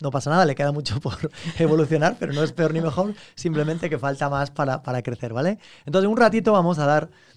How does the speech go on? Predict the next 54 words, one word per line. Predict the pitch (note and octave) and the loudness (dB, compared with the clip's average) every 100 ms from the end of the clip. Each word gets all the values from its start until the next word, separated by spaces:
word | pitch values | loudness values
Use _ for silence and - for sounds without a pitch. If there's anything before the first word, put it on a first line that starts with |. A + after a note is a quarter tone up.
| _ | _
vamos | D#3 E3+ E3 | -2 0 0
a | |
dar | D#3 D3+ | 0 0
esa, | C#3+ D3 C#3+ | 0 0 0
esa | - C#3+ D3 C3+ B2+ | -4 -4 0 0 0
web, | C3 G3+ - - - | 4 4 4 -8 -10
la | C#3+ | -6
gente | D#3 D3+ | -2 0
va | C#3+ | 0
a | C#3+ | 0
poder | C#3 C3+ | 0 -2
entrar | A#2+ | -4
ahí, | C3 G3+ | -2 -2
lo | A#3+ | -2
va | D3+ | -6
a | |
poder | C#3 C3+ | -4 -4
hacer. | B2+ D3 F#3+ - - _ _ | -4 -4 -6 -12 -20 _ _
Eh, | C#3 A#2+ A#2+ - | -6 -6 -6 -10
es | G2 | -14
gratis, | B2 D#3 D#3+ C#3 | -4 -2 -2 -6
quiero | - C3 | -6 -8
decir, | - | -8
es | B2 | -8
una, | C3 C3 - | -6 -8 -8
eh, | C3+ B2+ | -10 -12
esto, | A#2+ D3+ C#3 C3 | -6 -2 -2 -4
esto | B2+ D3+ | -8 -6
lo | C#3 | -4
hemos | C#3+ - | -6 -4
creado | C#3+ C#3 | -2 -2
para, | C3 C3 B2+ | -2 -2 -2
para | C#3 C3 | -4 -4
el | B2 B2 | -4 -4
libro, | D3 F#3+ | -4 -4
para | - | -6
los | B2+ | -8
ochenta | C3+ C3 B2 | -8 -8 -8
y | |
ocho | C3+ C#3 | -8 -6
peldaños | C3+ C3+ B2 | -6 -6 -8
de | |
la | B2+ | -8
gente | C3 B2 | -8 -8
feliz, | C#3+ | -6
es | C3+ | -6
un | B2 | -8
complemento, | C3 A#2+ B2+ B2+ D3 | -12 -10 -10 -8 -6
pero | C3 | -6
hoy | A#2+ | -6
lo | |
voy | B2 | -6
a | A#2 | -6
regalar. | A2+ A2+ | -10 -14